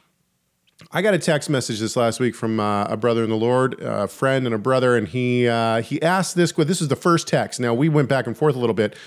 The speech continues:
on this. He's not asking 'cause he thinks this, but he's debating with someone. <clears throat> And this brought up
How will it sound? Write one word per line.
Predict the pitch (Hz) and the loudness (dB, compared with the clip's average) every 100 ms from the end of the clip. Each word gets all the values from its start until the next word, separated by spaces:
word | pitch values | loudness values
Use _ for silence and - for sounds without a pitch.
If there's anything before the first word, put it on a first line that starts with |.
| - - | -12 -2
on | 120 | 0
this. | 107 | 0
He's | - 214 | 0 0
not | 190 180 | 2 2
asking | 170 165 160 143 | 4 2 0 0
'cause | 131 - | 0 2
he | 151 | 0
thinks | - 170 139 - - - _ _ _ _ _ _ _ - | 2 2 2 -6 -14 -20 _ _ _ _ _ _ _ -2
this, | 110 110 | 0 2
but | - 117 | 0 -2
he's | 143 127 | 2 0
debating | 123 120 165 151 | 2 4 4 4
with | 123 107 | 2 0
someone. | 101 85 85 95 - - - | -2 -4 -6 -10 -20 -14 -6
<clears throat> | 185 269 233 147 - _ _ _ - - | -2 4 4 2 -2 _ _ _ -12 0
And | 156 160 160 | 2 4 2
this | 151 143 180 | 0 0 -2
brought | - 156 151 | 0 2 2
up | 139 | 0